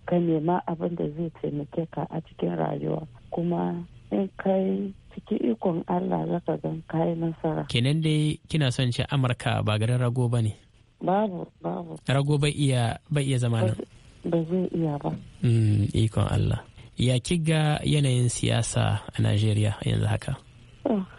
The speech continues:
Speaker 1: yanayin siyasa a Najeriya shi ne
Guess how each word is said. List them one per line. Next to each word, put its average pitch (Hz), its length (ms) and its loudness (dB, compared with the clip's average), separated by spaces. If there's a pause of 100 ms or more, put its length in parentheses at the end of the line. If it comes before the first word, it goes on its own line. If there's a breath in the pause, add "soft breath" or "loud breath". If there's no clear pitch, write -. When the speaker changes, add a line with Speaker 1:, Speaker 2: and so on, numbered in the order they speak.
(280)
Speaker 1:
yanayin 185 500 -2
siyasa 175 460 -2
a 165 160 0
Najeriya 160 720 -2
shi - 200 -8
ne 180 260 -2